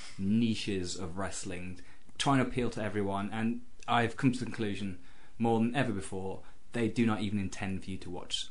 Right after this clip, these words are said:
all their shows anymore. Y-, they, they, they put out so much product, they intend you to click on Twitter and click them, or YouTube, and just watch the two minutes. They're laughing at U S A. If U S A Network knew this, they'd probably drop Raw and SmackDown, whatever the fucking network, networks are, because, uh,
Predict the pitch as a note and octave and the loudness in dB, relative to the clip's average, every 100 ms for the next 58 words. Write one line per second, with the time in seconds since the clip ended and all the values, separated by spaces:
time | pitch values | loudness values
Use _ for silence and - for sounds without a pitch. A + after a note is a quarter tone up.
0 | - G#2+ F#2+ F#2 F#2 - E2+ E2+ F2 F2 | -4 -2 -2 -2 -6 -6 -6 -6 -6 -6
1 | F2 F2 - - - - - - - G2 | -6 -6 -8 -8 -8 -8 -8 -8 -6 -6
2 | - - A#2 G#2+ A#2+ A2+ A2+ A2 - - | -6 -4 -4 0 2 4 4 0 -6 -6
3 | A2+ C3 - A#2 A2 C#3+ C3 - G#2 G2 | 2 4 8 6 8 6 6 6 4 4
4 | - - G2+ B2 A2+ G2+ - A2 G#2 F#2+ | -4 -6 -4 0 2 2 2 2 2 2
5 | G#2+ F#2+ F#2 F#2+ - - A2 G#2+ F#2 - | 0 -2 -2 -4 -4 0 2 2 0 -2
6 | F#2 - F2+ F2+ A#2+ - G2 F#2+ G2 F#2 | -4 -4 -6 -4 -4 -4 -4 -2 -2 -2
7 | F#2+ F#2 G2 F2+ G2+ - E2+ - F#2 - | -2 -2 -2 -2 -2 -2 -4 -4 -6 -6
8 | - F#2 F#2 F2 - - - G#3+ C#3 C#3 | -4 -2 -4 -6 -6 -4 8 10 12 10
9 | C#3 A2 G#2+ G2 - G#2+ - G#3+ F3+ D#3+ | 8 4 2 0 0 0 10 12 12 10
10 | C#3 A#2+ C3+ B2+ A2 A#2 A#2+ C3+ C3+ - | 8 8 6 6 6 6 8 6 2 -4
11 | - B2 - G#2+ G#2+ A2 - - G#2 A2 | -2 2 4 4 4 0 -2 -4 0 2
12 | G#2+ G#2+ A#2 D#2 A2+ A2 G2+ G2+ A2+ A#2 | 2 0 0 0 0 0 0 -4 -6 -6
13 | G2 A2 A2 A2+ G#2+ F#2+ A#2+ A#2+ A#2+ - | -4 -4 -2 -2 0 -2 -2 -2 -2 -6
14 | - - - F#2+ G#2 F#2 G2+ F#2+ F2 | -8 -8 -6 -2 -2 2 2 2 0